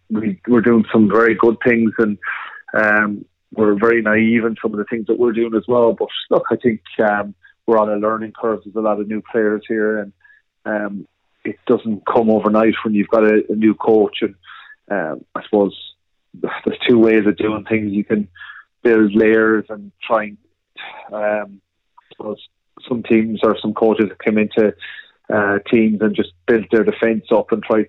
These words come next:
to add layers in into their attack. But we've tried to do everything here. Um, I think there was a turnover of fourteen or fifteen players at the start of the season, and,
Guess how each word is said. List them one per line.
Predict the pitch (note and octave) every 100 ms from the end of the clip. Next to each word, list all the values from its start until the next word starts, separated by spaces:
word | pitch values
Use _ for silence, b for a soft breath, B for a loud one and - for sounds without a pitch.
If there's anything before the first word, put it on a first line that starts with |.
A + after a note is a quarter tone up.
| -
to | A2 G#2+ - -
add | A2 G2
layers | G#2+ G#2+ G#2+ G#2
in | G#2+ G#2+
into | G#2 A#2
their | G#2+ G2+
attack. | - A2 G#2+ -
But | G#2
we've | A2 G2+
tried | A#2 G#2
to | _
do | G#2 G#2+
everything | G#2+ G#2 A2+ G2
here. | G#2 G2 - _ B B _ -
Um, | G2+ G2 G2 G2 -
I | G#2
think | G#2+ G2+
there |
was | F#2+
a | F#2 - A2
turnover | G#2+ G#2 G2+ G2 G2
of | - - - -
fourteen | G#2 G2 G#2+
or | G2 -
fifteen | A2 - G#2 -
players | A2 G#2+ G2+
at | G2+
the | -
start | - G2+ G2+
of | -
the | -
season, | G#2+ G#2 G#2
and, | G2+